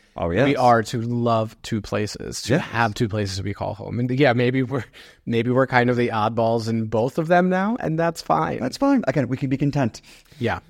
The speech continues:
Speaker 2: But I think that's something that I always try to be conscious of
Speaker 1: A hundred percent.
Speaker 2: during these trips home, that,
Speaker 1: Absolutely.
Speaker 2: yeah, it's not, it's not the same. I don't know everything. Has that restaurant I love closed? Oh, no.
Speaker 1: Yeah, maybe.
Speaker 2: You know, but, um, uh, of just, of just keeping in mind, uh,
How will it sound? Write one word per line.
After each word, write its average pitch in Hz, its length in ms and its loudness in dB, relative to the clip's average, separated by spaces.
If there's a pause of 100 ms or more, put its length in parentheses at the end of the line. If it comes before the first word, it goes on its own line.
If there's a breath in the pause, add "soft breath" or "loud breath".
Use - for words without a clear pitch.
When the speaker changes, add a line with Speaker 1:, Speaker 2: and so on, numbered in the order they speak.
(160)
Speaker 2:
But 165 120 4
I 160 60 10
think 160 160 4
that's 143 180 4
something 117 380 2
that 110 180 -4
I 127 160 2
always 117 180 0
try 107 140 -2
to 104 80 -2
be 107 180 0
conscious 101 440 -2
of 98 220 -4
Speaker 1:
A - 60 -6
hundred 110 180 0
percent. - 280 -4
Speaker 2:
during 104 220 2
these 101 160 -2
trips 85 260 -6
home, - 260 -6
that, 57 120 -6
Speaker 1:
Absolutely. 135 240 -2
Speaker 2:
yeah, 113 160 2
it's 85 180 -6
not, 113 240 -2
it's - 120 -10
not 120 180 2
the 110 100 -4
same. - 420 -4
I 123 100 0
don't 117 180 2
know 113 140 0
everything. - 540 -6 (280 soft breath)
Has 113 140 -2
that 143 140 4
restaurant 170 360 0
I 170 60 0
love 170 220 -4
closed? 180 400 -2
Oh, 127 120 0
no. 123 220 0
Speaker 1:
Yeah, 98 200 -2
maybe. 147 280 2
Speaker 2:
You 127 120 0
know, 123 160 -2 (100)
but, 131 360 2
um, 110 500 0 (200)
uh, 107 840 -4
of 151 140 -2
just, 147 380 -2
of 127 100 -4
just 131 160 -4
keeping 135 220 2
in 120 80 2
mind, 113 360 0 (480)
uh, - 100 -16